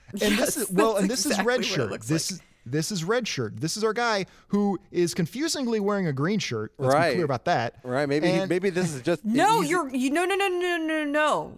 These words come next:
Speaker 2: No, no, no, no, no.
Speaker 1: Oh my God.
Speaker 2: This is Eddie.
Speaker 3: No, they,
Speaker 1: Well, first of
Speaker 3: uh,
Speaker 1: all, Ernie, there is no Eddie.
Speaker 3: No,
Speaker 2: Ernie, sorry.
Speaker 3: he's
Speaker 2: Yeah,
Speaker 3: Red
Speaker 2: no,
Speaker 3: Shirt.
Speaker 2: the green, the guy in the green shirt is Ernie, who told Red Shirt.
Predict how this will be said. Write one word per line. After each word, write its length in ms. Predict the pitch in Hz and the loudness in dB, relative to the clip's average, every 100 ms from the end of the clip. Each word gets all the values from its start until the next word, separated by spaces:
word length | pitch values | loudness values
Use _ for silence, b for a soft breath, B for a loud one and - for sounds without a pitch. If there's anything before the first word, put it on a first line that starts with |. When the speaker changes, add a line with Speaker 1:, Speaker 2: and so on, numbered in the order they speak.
| - | -10
Speaker 2:
No, 260 | 226 262 247 | 0 2 2
no, 120 | 262 | 0
no, 160 | 262 254 | 0 0
no, 160 | 247 | -2
no. 560 | 226 262 208 104 - - _ _ _ _ - | 0 2 2 -2 -8 -16 _ _ _ _ -8
Speaker 1:
Oh 100 | 127 | -8
my 140 | 101 | -6
God. 100 | 104 | -4
Speaker 2:
This 140 | 302 330 | -4 -2
is 140 | 226 - | 0 2
Eddie. 520 | 254 185 135 - - _ _ - | 2 0 -6 -12 -20 _ _ -10
Speaker 3:
No, 360 | 135 151 180 | 2 4 4
they, 280 | 196 - 156 | 4 2 4
Speaker 1:
Well, 80 | 151 | 4
first 100 | 147 | 4
of 40 | 147 | 4
Speaker 3:
uh, 40 | |
Speaker 1:
all, 80 | 170 | 2
Ernie, 320 | 170 156 127 139 | 2 0 0 -2
there 140 | 139 | -2
is 100 | 131 | -2
no 120 | 120 | -4
Eddie. 260 | 113 104 113 | -6 -8 0
Speaker 3:
No, 60 | 262 | 2
Speaker 2:
Ernie, 340 | 254 147 175 | 4 4 2
sorry. 280 | - 220 180 | 2 2 2
Speaker 3:
he's 120 | 180 | 2
Speaker 2:
Yeah, 140 | - - | 4 4
Speaker 3:
Red 80 | 214 | 4
Speaker 2:
no, 40 | |
Speaker 3:
Shirt. 240 | - 123 | 2 2
Speaker 2:
the 60 | 117 | -2
green, 400 | 247 285 285 220 | 0 0 0 -2
the 80 | 247 | 2
guy 160 | 294 | 2
in 80 | 330 | 2
the 60 | 285 | -2
green 260 | 277 302 | -2 -2
shirt 300 | 294 311 240 | -4 -2 -2
is 180 | 202 190 - _ - | -2 -4 -12 _ 0
Ernie, 580 | 262 254 190 139 120 - | 0 0 -4 -6 -10 -8
who 120 | 214 | -6
told 680 | - - 285 285 269 208 196 - | -6 0 2 4 0 -2 -6 0
Red 240 | 180 165 151 | 0 0 -4
Shirt. 540 | - 135 - _ | -8 -8 -10 _